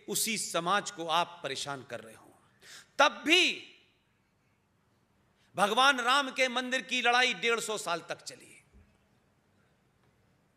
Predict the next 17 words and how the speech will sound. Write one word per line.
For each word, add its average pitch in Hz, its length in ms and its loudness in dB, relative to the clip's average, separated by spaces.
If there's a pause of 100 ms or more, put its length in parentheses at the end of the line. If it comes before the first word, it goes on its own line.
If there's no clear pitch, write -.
(1900)
हमने 165 280 -2
औरंगजेब 147 640 -6
और 135 120 -6
बाबर 139 420 -6
और 123 140 -10
बाबर 120 340 -8
की 123 140 -14
नाजायज 117 540 -8
औलादों 117 380 -8
की 113 120 -14
तरीके 113 360 -14
से 170 280 -8 (220)
मंदिर 165 340 -2
को 156 180 -6
तोड़ 151 320 -6
के 143 140 -8
मस्जिद 120 340 -12